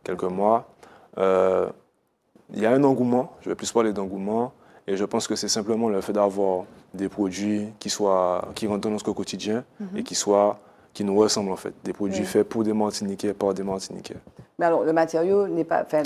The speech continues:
Speaker 2: c'est pas fait en Martinique.
Speaker 1: Voilà.
Speaker 2: Les bouteilles ne sont
Speaker 1: Malheureusement,
Speaker 2: pas faites en Martinique.
Speaker 1: c'est ça. Malheureusement, on peut pas,
Speaker 2: Elles sont
Speaker 1: il n'y a
Speaker 2: faites
Speaker 1: pas
Speaker 2: où,
Speaker 1: encore
Speaker 2: d'ailleurs ?
Speaker 1: d'usine. Donc,
Speaker 2: Oui.
Speaker 1: j'ai des partenaires en Europe et en Asie.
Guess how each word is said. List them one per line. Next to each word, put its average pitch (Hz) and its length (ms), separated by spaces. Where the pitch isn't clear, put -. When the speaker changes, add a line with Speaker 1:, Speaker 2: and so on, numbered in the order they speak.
Speaker 2:
c'est 156 120
pas 185 140
fait 185 160
en 170 60
Martinique. 127 600
Speaker 1:
Voilà. 104 140
Speaker 2:
Les 110 60
bouteilles 117 260
ne 120 100
sont 123 120
Speaker 1:
Malheureusement, - 20
Speaker 2:
pas 180 120
faites 170 160
en 165 60
Martinique. 196 460
Speaker 1:
c'est 95 120
ça. 90 160
Malheureusement, 98 520
on 107 60
peut 98 120
pas, 104 260
Speaker 2:
Elles 101 60
sont 98 120
Speaker 1:
il - 40
n'y - 40
a 95 40
Speaker 2:
faites 92 100
Speaker 1:
pas 107 60
Speaker 2:
où, 107 40
Speaker 1:
encore 101 200
Speaker 2:
d'ailleurs ? 98 100
Speaker 1:
d'usine. 113 440
Donc, - 120
Speaker 2:
Oui. 175 100
Speaker 1:
j'ai 101 120
des 110 100
partenaires 101 500
en 101 120
Europe 101 280
et 98 40
en 98 120
Asie. 95 300